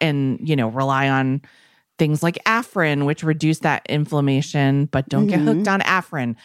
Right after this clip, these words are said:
Speaker 1: We've talked about Afrin addiction in the past and, like, rebound congestion, whatever. But that's a really simple example of inflammation.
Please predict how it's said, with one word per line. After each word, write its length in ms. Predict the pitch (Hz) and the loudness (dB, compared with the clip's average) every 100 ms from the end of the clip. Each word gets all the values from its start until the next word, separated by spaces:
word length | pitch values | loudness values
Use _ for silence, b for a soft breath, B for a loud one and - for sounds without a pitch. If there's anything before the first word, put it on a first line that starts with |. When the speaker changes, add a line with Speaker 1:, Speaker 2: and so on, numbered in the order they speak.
| B - | B -4
Speaker 1:
We've 120 | 156 | 0
talked 260 | 175 156 | 0 -2
about 240 | 165 156 - | 0 0 0
Afrin 380 | 139 147 160 147 | -2 -2 -2 -2
addiction 600 | 139 151 - - 107 107 | 0 -2 -4 -6 -6 -6
in 100 | 143 | -6
the 80 | 135 | -6
past 500 | 160 147 60 - - | -4 -6 -8 -14 -4
and, 300 | 131 120 127 | -2 0 -2
like, 200 | 117 - B B B | -6 -8 B B B
rebound 680 | 147 180 170 156 147 143 - | 2 2 4 2 0 -2 -4
congestion, 580 | - 165 160 151 - 135 | -4 -2 0 -2 -4 -2
whatever. 360 | 165 175 107 - B B | 2 0 -2 -12 B B
But 100 | 240 | 0
that's 240 | 254 247 302 - | 0 0 -2 0
a 120 | 294 | 0
really 380 | 277 277 269 202 | 0 0 -2 -4
simple 840 | - - - - 247 247 233 226 | -10 -16 -16 -2 2 2 2 0
example 600 | - 185 180 185 185 185 - | -2 0 0 2 2 0 2
of 140 | 165 | -2
inflammation. 1120 | - 165 165 165 165 180 - 139 123 120 135 | 0 -2 0 0 0 -2 -2 -2 0 0 -2